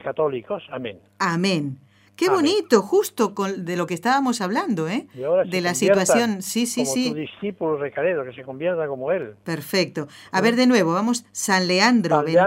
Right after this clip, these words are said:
Speaker 2: bendito.
Speaker 1: bendito, que también los gobernantes de ahora se conviertan
Speaker 2: Conviertan.
Speaker 1: como tu discípulo recaredo en
Speaker 2: En
Speaker 1: fervientes católicos. Amén.
Speaker 2: Amén. Muy bien, muy bien.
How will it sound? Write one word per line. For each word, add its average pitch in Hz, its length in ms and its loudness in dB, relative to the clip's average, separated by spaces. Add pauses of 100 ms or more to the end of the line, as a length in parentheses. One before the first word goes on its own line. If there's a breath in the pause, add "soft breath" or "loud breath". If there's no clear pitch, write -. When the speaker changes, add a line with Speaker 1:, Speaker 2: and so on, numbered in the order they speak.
Speaker 2:
bendito. 311 320 4
Speaker 1:
bendito, 139 460 -2
que 147 100 -2
también 151 400 -2
los 175 140 -2
gobernantes 156 760 -2
de 135 120 -4
ahora 165 420 0 (320 soft breath)
se 156 100 -10
conviertan 160 400 0
Speaker 2:
Conviertan. 160 220 -4
Speaker 1:
como 139 280 -4
tu 160 100 -8
discípulo 151 560 -2
recaredo 147 560 -2 (280 soft breath)
en 151 120 -2
Speaker 2:
En 143 80 -4
Speaker 1:
fervientes 156 640 -2
católicos. 117 600 -2 (200)
Amén. 170 220 2 (400)
Speaker 2:
Amén. 139 80 -8
Muy 190 400 2
bien, 147 400 -4
muy 180 220 -4
bien. 165 260 -2